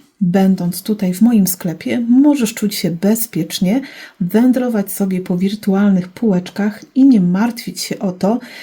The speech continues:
że wskoczy Ci do koszyczka jakiś nieplanowany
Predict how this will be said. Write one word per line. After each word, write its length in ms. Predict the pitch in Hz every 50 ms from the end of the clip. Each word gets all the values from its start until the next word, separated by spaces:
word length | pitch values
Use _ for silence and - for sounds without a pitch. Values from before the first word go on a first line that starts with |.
| - - - -
że 500 | 196 180 185 185 190 185 185 196 226 254 247 - _ _
wskoczy 460 | - - - - - 196 190 - 190
Ci 120 | - - 175
do 120 | 185 180
koszyczka 600 | 180 - 180 - - 208 208 - - 185 175 180 180 - - - -
jakiś 460 | - 208 220 214 - 190 175 - - -
nieplanowany 960 | 180 185 196 233 226 233 208 190 190 190 180 180 180 185 185 185 180 175